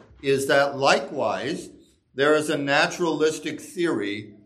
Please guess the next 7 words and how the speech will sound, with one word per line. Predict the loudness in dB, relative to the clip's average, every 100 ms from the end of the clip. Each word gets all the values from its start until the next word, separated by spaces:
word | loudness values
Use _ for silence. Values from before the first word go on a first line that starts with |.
| _ _ -10
regarding | -6 2 2 2 -4 0
death. | 2 2 -2 -12 -20 _ _ _ -10
A |
naturalistic | -2 0 0 -2 -4 -2 -4 -4 -6 -8
theory | -2 0 2 0
regarding | -4 -2 0 0 0 -4
death. | 0 0 0 -6 -20